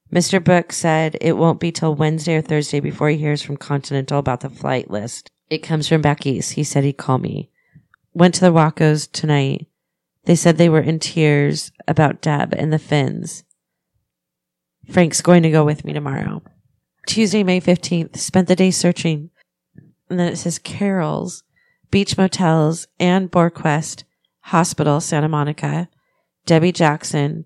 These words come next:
Tom Altler, Yellow Cab, Supervisor, Ron Bayer, City Editor for the Evening Outlook,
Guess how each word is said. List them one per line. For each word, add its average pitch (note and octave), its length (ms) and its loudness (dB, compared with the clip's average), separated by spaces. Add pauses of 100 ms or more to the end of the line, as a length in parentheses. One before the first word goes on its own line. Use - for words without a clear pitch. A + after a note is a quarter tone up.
Tom E3+ 420 0 (360)
Altler, G3 580 2 (460)
Yellow E3+ 300 6
Cab, D#3 580 -6
Supervisor, D#3 880 -6 (480)
Ron D#3+ 320 4
Bayer, E3+ 320 2
City E3 340 -4
Editor D#3 400 -2
for D3 140 -4
the D3+ 100 -2
Evening D3+ 340 -6
Outlook, C#3 540 -4